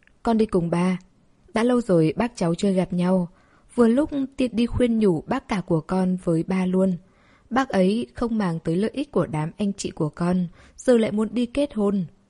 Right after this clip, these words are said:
Giống gì vậy không biết. Tưởng Tư Tầm đứng yên trên cầu thang xoắn ốc, quay đầu lại nhìn ba mình chưa tới một giây đáp: "Muốn con lấy ba làm tấm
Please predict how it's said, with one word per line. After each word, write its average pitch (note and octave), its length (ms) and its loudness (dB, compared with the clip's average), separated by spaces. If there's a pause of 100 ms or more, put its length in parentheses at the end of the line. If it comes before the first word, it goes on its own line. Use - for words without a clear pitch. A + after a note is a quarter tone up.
(140)
Giống G#3+ 280 0
gì G#3+ 280 0
vậy D#3 180 -4
không F#3+ 220 -4
biết. B3+ 200 0 (1400)
Tưởng F3+ 200 2
Tư G3 180 0
Tầm D#3+ 360 -2 (200)
đứng G#3+ 180 2
yên B3+ 260 0
trên B3 220 -4
cầu E3 160 0
thang F3+ 180 -2
xoắn E3+ 300 -2
ốc, D4 260 -2 (240)
quay C4+ 140 0
đầu G#3+ 160 2
lại E3+ 340 0
nhìn D#3+ 240 -4
ba E3+ 140 -2
mình E3 340 -2
chưa G3 160 0
tới E3 180 0
một G#3+ 260 0
giây F3 280 0
đáp: G#3 240 -4 (1500)
"Muốn G3+ 300 4
con A3+ 200 0
lấy F#3 280 2
ba G3 300 0
làm F3+ 280 0
tấm E3+ 240 -2